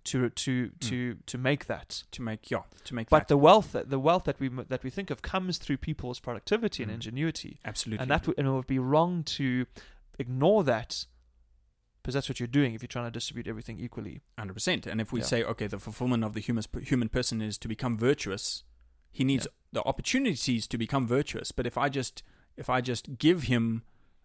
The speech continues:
Speaker 2: um, if I
Speaker 1: Yeah.
Speaker 2: give just handouts that he ha-, that he doesn't deserve by nature, then that's actually not gonna help him become a fulfilled human person and become virtuous. Um, so the opportunities, yes. The basics, yes. The,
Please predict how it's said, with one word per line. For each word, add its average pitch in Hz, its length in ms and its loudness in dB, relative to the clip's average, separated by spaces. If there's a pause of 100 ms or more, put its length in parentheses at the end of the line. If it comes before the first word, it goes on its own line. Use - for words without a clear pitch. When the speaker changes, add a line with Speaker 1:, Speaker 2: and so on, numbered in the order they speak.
(120)
Speaker 2:
um, 107 440 -2
if 120 140 -6
I 117 100 2
Speaker 1:
Yeah. 113 60 0
Speaker 2:
give 113 340 -4
just - 280 -6
handouts 147 480 0
that 117 120 -2
he 110 120 -6
ha-, 123 200 -4
that - 240 -6
he 120 100 -8
doesn't 123 260 -2
deserve 117 360 -4
by 107 120 -4
nature, 113 680 -2 (340)
then 131 120 2
that's 170 200 0
actually 196 260 -2
not 190 160 -2
gonna 180 160 0
help - 200 -4
him 147 80 0
become 139 280 0
a 127 60 2
fulfilled 135 420 -2
human 127 220 -2
person 147 280 -2
and 110 100 -4
become 113 280 -6
virtuous. 107 500 -6 (480)
Um, 113 260 0
so 120 240 2
the 123 240 -4
opportunities, 175 720 -4
yes. - 240 -4
The - 120 -8
basics, 160 540 -2
yes. - 260 -6
The, 120 260 -4